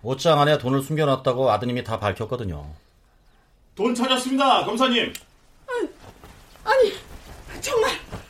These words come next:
Speaker 3: 우리 아드님 맞아요?
Speaker 1: 확인해 보면 알겠죠.
Speaker 2: 여기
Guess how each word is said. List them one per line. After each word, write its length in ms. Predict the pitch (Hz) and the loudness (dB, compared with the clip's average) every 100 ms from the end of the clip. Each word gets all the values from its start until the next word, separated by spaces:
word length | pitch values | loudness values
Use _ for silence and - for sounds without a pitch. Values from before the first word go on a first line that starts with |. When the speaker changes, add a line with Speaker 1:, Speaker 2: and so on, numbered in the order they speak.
| - - - | -20 -20 -12
Speaker 3:
우리 400 | 453 508 508 523 | 2 4 6 4
아드님 340 | - - 508 392 | 4 4 4 4
맞아요? 540 | 311 539 539 605 640 - - - - | 4 6 6 6 2 -8 -20 2 6
Speaker 1:
확인해 240 | 220 262 | 8 8
보면 220 | 208 247 | 8 8
알겠죠. 680 | 202 180 233 196 170 208 220 - - - - - - - - - - - - - - - - 131 - - - - | 6 6 0 4 4 4 -2 -10 -12 -12 -18 -20 -20 -20 -20 -20 -20 -20 -20 -20 -20 -10 -8 -6 -10 -20 -14 -2
Speaker 2:
여기 420 | 185 208 175 | 4 4 2